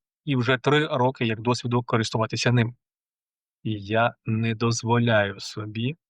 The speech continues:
остаточно вирішувати за мене, до якого ж суду необхідно звертатися. «Чому так?» — запитаєте ви мене.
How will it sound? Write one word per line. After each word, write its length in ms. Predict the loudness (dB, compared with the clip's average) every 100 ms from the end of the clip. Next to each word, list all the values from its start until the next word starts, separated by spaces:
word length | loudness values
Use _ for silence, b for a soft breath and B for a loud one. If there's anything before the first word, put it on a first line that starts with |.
| _ _ _ _ _ _ _ _ _ _ _ _ _ -4
остаточно 720 | -4 0 -2 0 0 0 -2 0
вирішувати 800 | 2 2 0 0 0 0 -4 -6 _ _ -6
за 240 | -2 -2
мене, 420 | -2 -6 -4 -6 -10 _ _
до 140 | 2 2
якого 280 | 2 -2 -4
ж 100 | -6
суду 280 | -6 -2
необхідно 440 | -2 -2 -4 0 0
звертатися. 600 | 0 0 -2 -2 -12 -16 _ _ _ _ _ _
«Чому 340 | -6 -2 0 0
так?» — 180 | -2 -4
запитаєте 600 | -8 -8 -6 -6 -4 -8
ви 100 | -10
мене. 260 | -10 -14